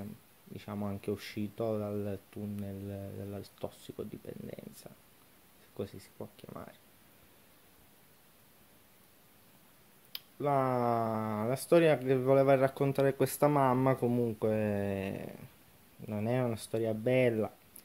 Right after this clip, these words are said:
eh, perché appunto il figlio comunque alla fine è stato, tra virgolette, arrestato, comunque allontanato dalla famiglia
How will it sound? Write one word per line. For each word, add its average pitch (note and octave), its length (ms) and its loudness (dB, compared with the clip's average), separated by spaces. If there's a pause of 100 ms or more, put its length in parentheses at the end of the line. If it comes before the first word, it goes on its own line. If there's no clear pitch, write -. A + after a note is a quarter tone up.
(760)
eh, G2 760 -4
perché G#2+ 320 -8
appunto G2+ 1600 -6 (280)
il A2 120 -6
figlio A2 440 -2
comunque G#2+ 800 -4
alla G#2 240 -4
fine G#2+ 920 -4
è G2+ 40 -4
stato, G#2 640 -6 (1300)
tra A2+ 160 0
virgolette, A2 800 0
arrestato, G#2 1120 0
comunque G#2 400 -2
allontanato G#2 800 -2
dalla G#2 240 -4
famiglia A2 1000 0